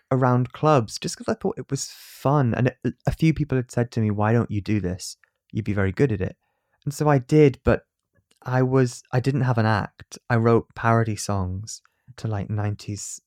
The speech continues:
hip hop, R and B things. I'd rewrite the words just to make, like, filthy jokes and tell some jokes. It was awful. I used to do this terrible thing where I used to, if the audience weren't being nice or if they weren't listening,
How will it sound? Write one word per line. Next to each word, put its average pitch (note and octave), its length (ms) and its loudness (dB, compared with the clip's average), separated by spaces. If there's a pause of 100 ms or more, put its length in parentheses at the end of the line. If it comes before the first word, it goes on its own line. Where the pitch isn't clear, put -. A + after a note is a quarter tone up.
(200)
hip - 280 -12
hop, - 260 -6 (240)
R G#2 220 0
and G#2 100 -2
B G2+ 160 0
things. G2 240 -6
I'd G2 140 -2
rewrite G#2 400 2
the G2+ 80 -2
words F#2+ 400 -2
just - 200 -12
to G2 60 -8
make, G2 180 -4
like, G2 220 -6
filthy G2 600 -8 (120)
jokes - 500 -8 (460)
and G2+ 180 -2
tell G2 360 0
some G2 220 -6
jokes. - 680 -4 (260)
It - 160 -16
was - 200 -14
awful. B2+ 420 -4
I G#2+ 60 0
used B2 200 -4
to D3+ 60 -4
do - 40 -2
this - 120 -8
terrible C#3 340 -2
thing C3 220 -2
where B2+ 100 2
I B2 40 2
used A#2+ 180 -4
to, B2+ 100 -2 (540)
if A#2 120 0
the C3 120 6
audience C3+ 360 4
weren't B2 220 4
being A2 220 4
nice G#2+ 600 -2
or B2 160 6 (140)
if C3 140 0
they C3+ 100 4
weren't B2+ 240 4
listening, A#2+ 560 0